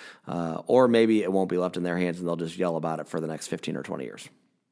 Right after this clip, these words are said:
In preparing to talk about this particular topic, I looked at several passages of Scripture that I thought were applicable. Um, and what was interesting, there's a bunch from the Old Testament and a bunch from the New Testament. I'm just gonna give you a couple of examples of what I'm talking about.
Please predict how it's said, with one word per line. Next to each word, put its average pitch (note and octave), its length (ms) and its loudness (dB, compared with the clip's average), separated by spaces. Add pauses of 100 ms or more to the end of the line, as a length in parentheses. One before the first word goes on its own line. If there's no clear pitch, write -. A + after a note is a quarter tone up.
(600)
In D#3+ 140 2
preparing F3 400 2
to C#3 80 0
talk B2 300 -4
about A2+ 280 -4
this A2 160 -6
particular G#2+ 420 -8
topic, G2+ 520 -6
I A2 100 -2
looked C#3+ 260 -4
at A2+ 120 -6
several A#2+ 280 -4
passages G#2 560 -8
of F#2 60 -16
Scripture G2+ 460 -8
that G2 100 -8
I G2 80 -6
thought G2 340 -6
were G2 320 -8
applicable. A2+ 540 -6 (300)
Um, A#2+ 260 2
and C#3+ 80 0
what D3 80 4
was D#3+ 140 2
interesting, D3+ 360 0
there's A#2+ 160 -2
a A#2 60 -6
bunch C3+ 200 -4
from C#3+ 120 -6
the A#2+ 80 -2
Old A2+ 160 -2
Testament A2 400 -8
and A2+ 180 -6
a A#2+ 40 -4
bunch A2+ 240 -8
from G#2 120 -10
the F#2+ 60 -6
New G2 140 -6
Testament. G2 480 -8
I'm A2 80 -6
just G#2+ 100 -12
gonna A#2 140 -4
give G#2+ 120 -6
you G#2 120 -4
a - 20 -8
couple G2+ 320 -8
of F#2+ 100 -8
examples F#2+ 600 -10
of G#2 80 -12
what G2 100 -8
I'm F#2 100 -10
talking F#2+ 360 -8
about. F#2+ 300 -10